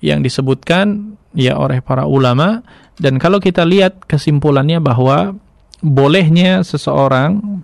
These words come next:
ya, kencing sambil berdiri apabila dalam kondisi dia aman dari percikan air kencing tersebut. Wallahu ta'ala alam, ini pembahasan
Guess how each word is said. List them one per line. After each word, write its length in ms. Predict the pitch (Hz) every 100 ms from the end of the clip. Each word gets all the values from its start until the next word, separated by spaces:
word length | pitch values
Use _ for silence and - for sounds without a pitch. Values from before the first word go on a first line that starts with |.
| -
ya, 280 | 175 127 127
kencing 400 | - 135 175 170
sambil 320 | 151 143 135
berdiri 560 | 135 127 127 131 196 233 - - - -
apabila 720 | 143 156 165 147 135 135 165
dalam 320 | 147 143 131
kondisi 400 | 127 131 131 -
dia 240 | 139 131 147
aman 440 | 131 135 180 233 - _ _ _ _
dari 440 | - 127 127 139 151
percikan 840 | - - 156 - 127 127 123 127 147
air 200 | 131 127
kencing 440 | 120 117 127 123 123
tersebut. 400 | 123 - 120 123 _ _ _ - - - - - - -
Wallahu 560 | 147 139 139 147 151
ta'ala 440 | 170 - 143 143 139
alam, 440 | 147 202 208 226 -
ini 320 | 135 143 143
pembahasan 800 | 139 131 120 117 117 143 156 180